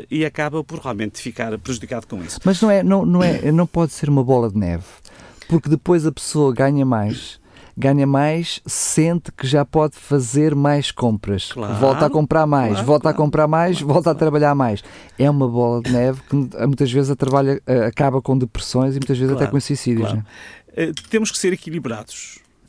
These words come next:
Speaker 1: E até valerá a pena de futuro fazer um programa sobre isso também, o equilíbrio. Eh, eh, porque, efetivamente, nós, e na natureza, tudo se equilibra,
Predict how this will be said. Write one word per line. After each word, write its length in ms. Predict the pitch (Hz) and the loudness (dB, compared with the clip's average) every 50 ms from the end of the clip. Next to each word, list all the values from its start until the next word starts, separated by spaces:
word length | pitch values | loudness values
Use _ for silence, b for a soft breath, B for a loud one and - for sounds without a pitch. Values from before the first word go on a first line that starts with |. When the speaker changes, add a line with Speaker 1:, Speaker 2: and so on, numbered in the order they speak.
| _ _ - | _ _ -10
Speaker 1:
E 220 | - 127 127 131 | -8 -6 -6 -4
até 220 | 135 - - 151 139 | -4 -2 -2 -2 -2
valerá 320 | 123 147 143 143 147 139 | -2 -2 -2 -2 -2 -2
a 40 | 131 | -2
pena 300 | - 156 147 147 151 139 | -2 -2 -2 0 -2 -2
de 80 | 131 | -4
futuro 300 | - - - - 160 143 | -8 -14 -12 -10 -10 -8
fazer 200 | - 151 143 139 | -4 -4 -4 -2
um 80 | 143 139 | -4 -6
programa 360 | 123 135 131 135 143 143 143 | -6 -6 -4 -4 -2 -4 -4
sobre 280 | 139 - 160 147 127 135 | -6 -6 -6 -6 -4 -4
isso 120 | 143 - - | -6 -6 -6
também, 380 | - 131 110 107 95 90 82 85 | -6 -6 -6 -6 -6 -6 -4 -4
o 80 | 127 135 | -4 -4
equilíbrio. 560 | 135 - 139 131 127 123 98 92 90 90 - _ B B B B B B B B B B | -4 -4 -6 -4 -2 -2 -4 -4 -8 -12 -14 _ B B B B B B B B B B
Eh, 640 | - 127 123 120 120 120 117 117 113 110 107 104 - _ B B B B B B | 0 2 2 4 4 2 2 0 0 -2 -4 -6 -8 _ B B B B B B
eh, 180 | - 127 123 | -2 -2 -2
porque, 380 | 123 - 165 156 - - 160 - - | -2 -4 -6 -4 -2 -2 -2 -2 -2
efetivamente, 1040 | 180 147 - 165 151 - 151 131 147 139 127 127 135 135 131 - - 139 113 - - - _ _ _ _ _ | -4 -2 -2 -2 -2 -2 -4 -4 -4 -4 -4 -4 -6 -8 -8 -8 -8 -10 -10 -10 -14 -20 _ _ _ _ _
nós, 800 | - 123 127 123 135 131 127 131 135 127 - - - - - - - | -6 -4 -4 -4 -4 -6 -8 -8 -8 -6 -6 -8 -8 -8 -10 -10 -6
e 80 | - 202 | -4 -2
na 100 | 214 208 | -2 0
natureza, 540 | 190 185 156 - - 131 131 127 110 - 120 | 0 0 -2 0 0 0 0 0 -2 -4 -6
tudo 180 | - - 156 | -6 -6 -6
se 140 | - - - | -6 -6 -8
equilibra, 520 | 143 - - 117 117 117 95 104 95 87 | -8 -8 -8 -6 -6 -6 -6 -6 -10 -10